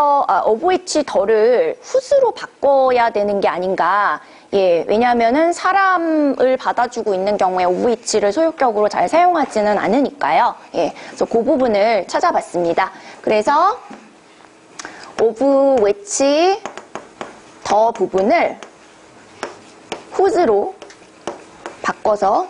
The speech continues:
사용을 해보도록 하겠습니다. 예, 그래서 여기까지, 예, 내용을 잡아봤고요. 자, 그러면 이 내용들에 대해서 이제 삼 분 동안 내용 설명을 해보도록 하겠습니다.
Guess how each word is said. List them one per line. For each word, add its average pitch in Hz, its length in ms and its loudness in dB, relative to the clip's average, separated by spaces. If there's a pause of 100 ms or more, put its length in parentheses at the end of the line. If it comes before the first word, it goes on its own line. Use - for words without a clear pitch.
사용을 247 480 2
해보도록 247 480 0
하겠습니다. 175 640 -2 (160)
예, 185 100 -2 (380)
그래서 190 340 0 (300)
여기까지, 208 800 0
예, 196 160 2
내용을 214 340 0
잡아봤고요. 214 600 -2 (400)
자, 214 100 -4
그러면 247 640 0
이 254 180 0
내용들에 240 560 2
대해서 190 600 0
이제 196 420 0 (160)
삼 294 260 -4
분 330 140 0
동안 208 320 -2 (2750)
내용 202 320 2
설명을 320 500 0
해보도록 247 480 -2
하겠습니다. - 500 -6